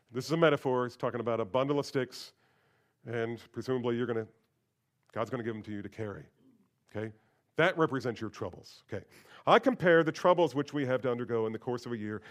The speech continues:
a great bundle of sticks, of sticks, far too large for us to lift. But God does not require us to carry the whole at once.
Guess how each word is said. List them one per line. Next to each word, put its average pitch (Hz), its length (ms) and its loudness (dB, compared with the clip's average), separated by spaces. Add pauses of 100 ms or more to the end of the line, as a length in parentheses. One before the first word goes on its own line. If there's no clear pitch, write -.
(140)
a - 60 -14
great 120 300 0
bundle 110 280 -2
of 107 60 -2
sticks, - 460 -10
of 117 120 -14
sticks, - 440 -10 (320)
far 226 440 8
too 220 220 0
large 165 340 4
for 123 200 0
us 120 160 0
to - 80 -10
lift. 113 360 -4
But - 280 4 (720)
God 120 200 -4
does 117 140 -10
not 139 160 -2
require 220 500 -6
us 143 140 -8
to 131 80 -12
carry 107 360 -8
the 104 100 -10
whole 113 200 -8
at 120 120 -14
once. 208 480 -10